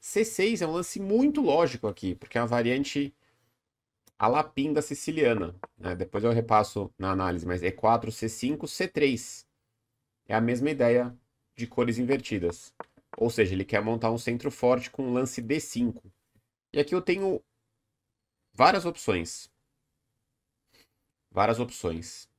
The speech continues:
Então o que que eu vou fazer aqui? Eu posso fazer bispo G dois numa boa, até posso, porque ele vai jogar D cinco, dominar o centro.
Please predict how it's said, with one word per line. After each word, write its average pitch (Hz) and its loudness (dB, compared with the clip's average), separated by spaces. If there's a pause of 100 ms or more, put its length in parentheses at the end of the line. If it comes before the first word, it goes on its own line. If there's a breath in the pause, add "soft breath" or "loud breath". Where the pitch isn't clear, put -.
Então 117 -4
o - -4
que 117 -10
que - -4
eu 160 4
vou 147 4
fazer 123 0
aqui? 90 -4
Eu 90 -2
posso - -2
fazer 127 -2
bispo 113 -4
G 101 0
dois 101 0
numa 156 -6
boa, 302 0
até 190 0
posso, 143 2
porque 151 -8
ele 110 -2
vai 110 4
jogar 104 -2
D 101 -4
cinco, 120 -4
dominar 101 -2
o 95 -6
centro. 220 -6